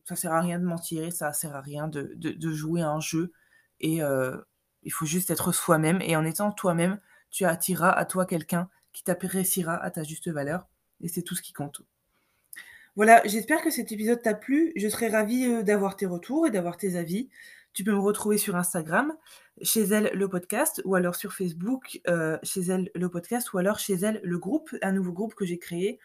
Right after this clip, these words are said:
heu, qui permet de plus discuter entre nous, qui permet à n'importe quel membre de, de poster sur le groupe.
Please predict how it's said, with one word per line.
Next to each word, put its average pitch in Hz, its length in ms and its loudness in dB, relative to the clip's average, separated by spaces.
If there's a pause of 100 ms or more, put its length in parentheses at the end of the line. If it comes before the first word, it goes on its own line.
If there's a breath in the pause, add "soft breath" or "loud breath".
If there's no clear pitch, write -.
(380 loud breath)
heu, 175 160 2
qui 185 160 -6
permet 196 300 2
de 190 100 0
plus 247 360 0
discuter 202 500 0
entre 202 260 0
nous, 226 220 4 (460 soft breath)
qui 196 120 -4
permet 196 280 6
à 208 80 6
n'importe 202 340 0
quel 226 120 2
membre 202 420 4
de, 175 380 2
de 180 100 2
poster 208 340 -4
sur 240 160 -6
le 196 100 2
groupe. 247 260 -4